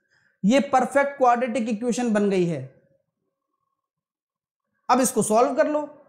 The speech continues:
हम किसी भी क्वाड्रेटिक इक्वेशन को देखते हैं तो ये होता है हमारा b, तो बी स्क्वायर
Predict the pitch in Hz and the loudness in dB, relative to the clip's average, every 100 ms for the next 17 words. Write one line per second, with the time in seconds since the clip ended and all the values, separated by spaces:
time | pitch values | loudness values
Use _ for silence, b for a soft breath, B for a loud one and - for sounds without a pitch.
0 | _ _ _ 208 285 294 254 285 302 370 | _ _ _ -2 0 0 -2 0 2 2
1 | 302 262 254 285 277 262 220 269 269 269 | 2 2 2 -4 -8 -6 -2 -2 2 2
2 | 240 226 214 254 233 262 269 277 233 269 | 4 2 0 -4 -4 -4 -2 0 2 2
3 | 240 220 240 240 226 220 196 170 226 302 | 2 2 0 2 0 0 0 0 -2 -2
4 | - - _ _ _ _ _ _ _ 202 | -6 -20 _ _ _ _ _ _ _ -2
5 | 170 254 285 262 - - 226 202 208 269 | 2 2 4 2 -2 -6 0 2 2 0